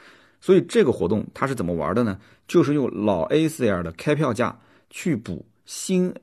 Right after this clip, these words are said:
A四L的官方指导价，听清楚了，是官方指导价。你拿你的开票价，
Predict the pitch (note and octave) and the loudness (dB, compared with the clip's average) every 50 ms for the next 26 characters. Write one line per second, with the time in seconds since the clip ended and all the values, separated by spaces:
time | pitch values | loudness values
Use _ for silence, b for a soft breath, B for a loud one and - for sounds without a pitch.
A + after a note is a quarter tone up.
0 | _ - C#3+ C#3+ C3+ - - - - - D#2+ C#2+ A#1 C2 D#2+ D#2+ F2+ - - C3+ | _ 0 0 0 0 -2 -2 -2 -2 -2 -2 -4 -4 -4 -4 -6 -6 -2 0 2
1 | C3 B2+ B2 B2+ B2+ A#2+ - G#2+ G#2 - - - D#2 - - _ _ _ _ - | 2 2 2 2 0 0 0 -2 -2 -2 -4 -6 -12 -12 -14 _ _ _ _ -4
2 | - B2 A2+ B2 B2 G#2 E2+ C#2 B1+ - - b b b b - B2 - - - | -2 0 2 2 2 0 0 -4 -6 -8 -12 b b b b -6 -6 -6 -4 -2
3 | - D3 C#3+ C3+ C#3 C#3 C3 G2+ G#2+ F2 - - - - - _ _ - A#2+ B2+ | 0 0 0 2 0 0 -2 -2 -2 -4 -4 -6 -8 -14 -16 _ _ 0 2 2
4 | B2+ C3 D#3 E3+ C#3+ A2 G2 - - D3+ D#3 D#3 D#3 B2+ A2+ A2 D#2 | 4 2 2 2 0 0 -2 -2 -2 0 0 2 2 2 0 -2 -4